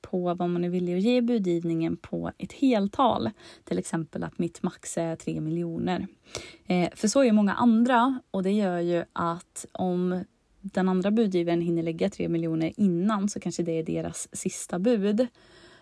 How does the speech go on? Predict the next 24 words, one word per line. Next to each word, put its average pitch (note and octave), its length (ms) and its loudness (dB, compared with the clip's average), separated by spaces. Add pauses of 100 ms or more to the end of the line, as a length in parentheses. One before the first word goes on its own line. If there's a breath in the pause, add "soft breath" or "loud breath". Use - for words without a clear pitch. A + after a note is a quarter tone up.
(160 loud breath)
Och - 460 -4
det G3+ 100 -2
kanske A3 220 4
bara A3+ 200 2
krävs A3 460 2
att F3 100 -4
du E3+ 100 -6
ska - 160 -8
lägga F3 360 0
tiotusen F3 680 -2
över F3+ 560 0
för - 300 -4
att E3+ 80 0
vinna E3+ 220 -2
budgivningen E3 640 -2
för E3 120 -6
att D#3+ 120 -10
de F#3 280 2
också - 220 -8
har E3+ 40 -2
sett - 260 -6
sin E4 220 -2
stoppgräns A#3 600 0
där. G3+ 240 -4